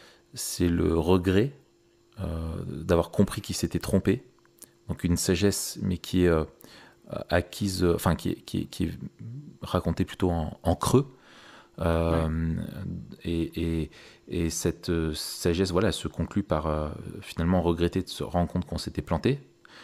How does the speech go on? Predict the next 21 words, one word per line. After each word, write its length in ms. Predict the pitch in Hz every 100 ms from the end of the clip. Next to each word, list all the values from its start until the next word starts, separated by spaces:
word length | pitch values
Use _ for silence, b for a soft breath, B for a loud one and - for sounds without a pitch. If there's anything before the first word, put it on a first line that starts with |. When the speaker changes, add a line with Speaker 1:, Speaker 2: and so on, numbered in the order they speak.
| b -
Speaker 1:
On 60 |
peut 100 | -
dire, 140 | 82 71
bon, 100 | -
c'est 160 | 78
déjà 200 | 78 73
ça. 200 | - 151 - B B B B -
Euh, 200 | 80 - 117
mais 220 | 90 87
en 60 | 82
même 180 | 85 85
temps, 320 | 110 117 - 85
euh, 180 | 82 85
voilà, 200 | 98 98 95
qui 140 | -
se 80 | -
conclut 340 | 82 - 101
de 100 | 90
façon, 460 | 78 82 - 90 82
euh, 80 | 80
dramatique. 640 | 82 85 82 123 -